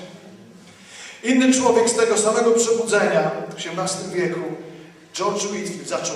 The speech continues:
głosić Ewangelię dwunastu ludziom, górnikom z Kingswood koło Bristolu. Kiedy miesiąc się kończy, głosił przez miesiąc, było już dwadzieścia tysięcy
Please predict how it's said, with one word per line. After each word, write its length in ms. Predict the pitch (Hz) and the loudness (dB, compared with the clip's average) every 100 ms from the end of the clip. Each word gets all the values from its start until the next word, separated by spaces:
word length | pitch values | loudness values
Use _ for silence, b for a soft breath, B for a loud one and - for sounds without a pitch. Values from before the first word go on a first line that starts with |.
| 160 | -2
głosić 340 | 190 202 202 202 | 2 2 2 -2
Ewangelię 640 | 185 180 185 165 156 139 | 0 0 0 -2 -2 -4
dwunastu 600 | - 156 175 180 - - | -6 -4 -2 -2 -2 -4
ludziom, 300 | - - - - - - - - - _ _ _ | -6 -6 -8 -10 -14 -18 -20 -20 -20 _ _ _
górnikom 580 | 170 180 160 180 208 202 | -4 -2 0 -2 -2 -2
z 120 | 208 | -2
Kingswood 580 | - 214 208 - - - | -2 -4 -4 -4 -6 -8
koło 240 | 160 156 156 | -6 -2 -2
Bristolu. 600 | - 156 131 123 117 - - B B B B - | -4 -2 -2 -2 -6 -10 -14 B B B B -4
Kiedy 320 | 185 175 175 | -2 0 2
miesiąc 400 | 175 - 220 226 | 2 4 2 2
się 160 | 226 | 0
kończy, 380 | 214 214 202 - 160 | 2 2 2 0 -2
głosił 260 | 180 180 - | -2 -2 -2
przez 280 | - 202 196 | -4 -4 -2
miesiąc, 520 | 160 - - - - B B B | -2 -2 -4 -4 -8 B B B
było 180 | 170 175 | -2 0
już 140 | 165 | 0
dwadzieścia 540 | 160 143 180 190 190 190 | -2 -2 -2 -4 -4 -6
tysięcy 500 | 170 180 175 170 | -6 -6 -4 -6